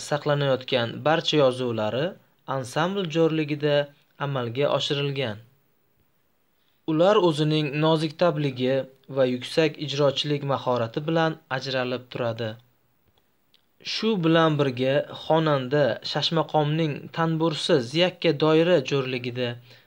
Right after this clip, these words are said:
aytiladigan uslubini ham juda puxta o'zlashtirgan. Ko'p hollarda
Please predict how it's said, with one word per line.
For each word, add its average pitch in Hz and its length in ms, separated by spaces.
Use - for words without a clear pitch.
aytiladigan 131 760
uslubini 143 600
ham 165 280
juda 143 280
puxta - 360
o'zlashtirgan. 127 840
Ko'p 190 260
hollarda 143 600